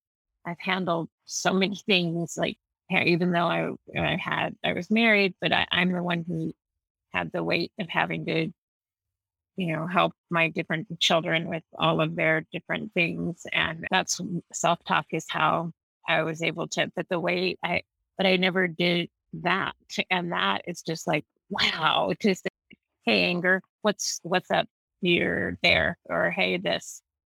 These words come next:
And that, I think, is, that's gonna be so neat for me to implement this week as I'm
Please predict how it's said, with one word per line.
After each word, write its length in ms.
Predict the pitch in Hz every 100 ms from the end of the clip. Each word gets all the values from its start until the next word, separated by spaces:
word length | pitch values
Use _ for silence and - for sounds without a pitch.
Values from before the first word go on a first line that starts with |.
| -
And 160 | 185
that, 260 | 180 180 175 -
I 100 | 175
think, 200 | 180 170
is, 380 | 170 160 - - _ _ _ _
that's 240 | 190 190
gonna 200 | - 190
be 160 | 180 175
so 520 | - - 196 196 202
neat 400 | 185 185 202 208 -
for 100 | 180
me 200 | 175 170
to 60 | 170
implement 580 | 185 190 208 170 170 -
this 200 | 170 -
week 320 | 170 170 175 _ -
as 180 | 170 170
I'm 380 | 165 170 175